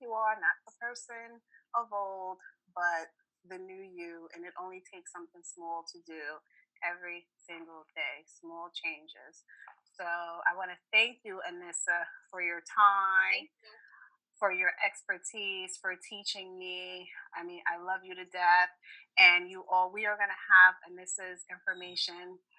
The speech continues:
Speaker 1: If it's gonna be on YouTube, we'll have the links, and the podcast notes, there'll be links to that as well, to her Facebook group, and to contact her if you have any questions. And she will keep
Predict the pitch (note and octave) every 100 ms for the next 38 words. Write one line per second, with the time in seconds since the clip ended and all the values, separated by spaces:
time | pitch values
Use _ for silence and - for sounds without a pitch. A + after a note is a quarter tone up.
0 | - - - F3+ E3+ F#3 - F3+ F3+ F3+
1 | E3+ - F3+ F3+ G#3+ A#3 - A3+ G#3+ G#3
2 | G3 F#3+ G3 - F#3+ F#3+ F#3+ F#3+ F#3+ -
3 | - _ F#3 E3+ - G#3 F#3+ - - F#3+
4 | F#3+ F#3 F3+ F#3 - _ _ _ _ _
5 | F#3 F3+ F#3 F3+ F3+ F3+ _ _ F3 F3+
6 | F3+ - F#3 F3+ F3+ F3+ F#3 F3+ F3 F3+
7 | F3 - F3+ - - F#3 F3+ _ F3 F3
8 | F3 E3+ _ - - _ G3 F3 F3 E3+
9 | E3+ E3+ E3+ - _ _ - - C4+ F#3
10 | F3+ F3+ F3+ _ - - F#4 - A3+ G3
11 | - G3 F#3+ G3 G3+ F#3 F#3 G3 F#3 F3
12 | - A3+ - - E3 D#3 D#4+ - _ -
13 | _ _ G#3+ F#3 F3+ F#3 F#3 - A3+ A3
14 | A3 - A#3